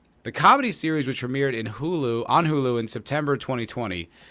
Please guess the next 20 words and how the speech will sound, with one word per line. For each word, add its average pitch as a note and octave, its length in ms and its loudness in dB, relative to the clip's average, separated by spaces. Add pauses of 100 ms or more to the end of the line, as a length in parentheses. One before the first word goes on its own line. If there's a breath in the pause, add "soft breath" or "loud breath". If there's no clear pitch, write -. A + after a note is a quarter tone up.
(140)
should G3 280 4
have D#3+ 180 2
been D3+ 200 4
the C3 100 0
statement D3+ 460 -2
on B2 140 0
America A#2 380 0
right G#2+ 260 -2
now. F2+ 220 -2
It's G#2 200 -8
about B2 280 2
a A2+ 40 0
black C3+ 280 4
cartoonist C#3+ 580 -2
that, A#2+ 140 -4
who A#2+ 120 0
is A2+ 100 0
awakened C#3+ 420 0
to A#2+ 80 -6
systemic, C#3+ 760 -4